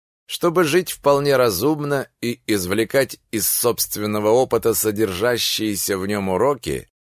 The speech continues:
следует почаще вспоминать прошлое и пересматривать всё, что было прожито, сделано, познано и прочувствовано при этом.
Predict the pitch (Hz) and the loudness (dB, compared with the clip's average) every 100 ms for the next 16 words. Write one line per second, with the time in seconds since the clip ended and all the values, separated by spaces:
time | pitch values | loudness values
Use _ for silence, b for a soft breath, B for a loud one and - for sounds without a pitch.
0 | _ _ - 113 165 180 175 - 147 - | _ _ -10 -2 2 2 2 2 0 0
1 | 131 147 127 143 123 - 127 123 120 131 | 2 2 2 -2 -2 -2 -2 -2 -2 -2
2 | - - 120 139 - 92 73 71 - 85 | -4 -2 0 2 0 -2 0 -2 -4 -6
3 | 73 82 82 - 95 110 107 107 101 - | -4 -4 -2 -2 -2 -2 -2 -2 -2 -4
4 | - 117 104 - 90 101 113 98 85 104 | -2 -2 -2 -4 -2 0 0 0 0 0
5 | 131 117 - 117 110 _ 85 69 80 131 | 0 -2 -2 0 0 _ -10 -6 0 0
6 | 131 123 113 - _ _ _ _ - 151 | 0 -2 -4 -8 _ _ _ _ 0 2
7 | 170 156 165 160 151 - - 151 160 - | 2 0 0 0 -2 -4 -8 -4 -4 -2
8 | 113 110 - 139 123 - 123 120 131 123 | 0 0 0 -4 -4 -4 -4 -2 -2 -2
9 | 120 - 117 104 71 60 58 55 | -4 -4 -2 0 -2 -6 -12 -12